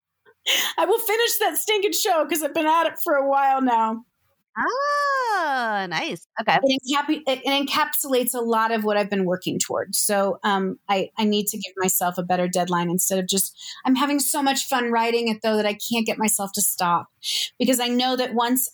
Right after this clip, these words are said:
Speaker 1: I, once I open it up, then it
Speaker 2: Mm-hmm.
Speaker 1: becomes something else. Right now it's just mine and, and Marianne's,
Speaker 2: Yep.
Speaker 1: who I'm collaborating with. Yeah, right. So that's,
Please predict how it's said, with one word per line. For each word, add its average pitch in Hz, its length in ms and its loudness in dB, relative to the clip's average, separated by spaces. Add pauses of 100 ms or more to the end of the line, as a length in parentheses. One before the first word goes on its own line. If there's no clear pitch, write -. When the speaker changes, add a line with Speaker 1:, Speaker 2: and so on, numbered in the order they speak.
Speaker 1:
I, 220 200 2 (200)
once 240 380 2
I 247 220 -2
open 247 320 0
it 226 300 0
up, 214 380 0 (160)
then 247 180 2
it 233 160 -2
Speaker 2:
Mm-hmm. 185 120 4
Speaker 1:
becomes 160 320 2 (160)
something 202 300 0
else. - 540 -2 (180)
Right 240 140 2
now 247 140 2
it's 226 160 -2
just 220 160 -4
mine 160 340 -2 (340)
and, 196 300 0
and 190 200 0
Marianne's, 180 480 0
Speaker 2:
Yep. 147 120 2 (280)
Speaker 1:
who 220 80 2
I'm 190 140 0
collaborating 180 440 0
with. 214 140 -6 (500)
Yeah, 208 260 0
right. 233 280 0
So 240 120 -2
that's, 226 280 0